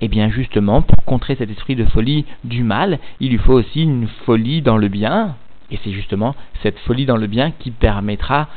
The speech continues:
de construire le Mishkan, le Mishkan Mehat, ou le petit Beth Amikdash de tout un chacun, qui lui-même est construit, lorsqu'il était donc dans le désert, en bois de Shittim, justement, Shittim rappelant le terme de Shtout, de folie. Alors justement,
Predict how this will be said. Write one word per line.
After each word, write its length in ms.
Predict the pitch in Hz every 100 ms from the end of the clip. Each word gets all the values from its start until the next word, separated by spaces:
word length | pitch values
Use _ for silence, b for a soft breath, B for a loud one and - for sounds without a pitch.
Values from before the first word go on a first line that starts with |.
| B -
de 120 | 117
construire 640 | - 110 - 147 160 123 -
le 220 | 113 110
Mishkan, 600 | 107 104 - 143 147 123 -
le 100 | 110
Mishkan 340 | 107 107 - 135
Mehat, 460 | 120 101 110 202 -
ou 60 |
le 60 | 113
petit 260 | 107 - 139
Beth 160 | 120
Amikdash 420 | 107 107 107 135 117
de 80 | 101 -
tout 100 | 117
un 80 | 110
chacun, 440 | 101 - 151 220 B B
qui 100 | -
lui-même 300 | 117 113 143
est 60 | 120
construit, 480 | 110 107 - 151 165
lorsqu'il 300 | - - 117
était 160 | 101
donc 200 | 117 120
dans 100 | 110
le 100 | 107
désert, 380 | 101 98 147 175 B B
en 160 | 110 110
bois 220 | 113 120
de 100 | 110
Shittim, 600 | - 117 135 180 180 107 - B B
justement, 560 | 107 110 - 104 120 160
Shittim 400 | - 113 147 143
rappelant 480 | 104 101 123 160 - B -
le 100 | 107
terme 240 | 139 135
de 80 | 113
Shtout, 400 | - - 208 240 -
de 140 | 117
folie. 580 | 117 - 113 156 247 214 -
Alors 200 | 110 101
justement, 640 | 101 123 - 107 104 160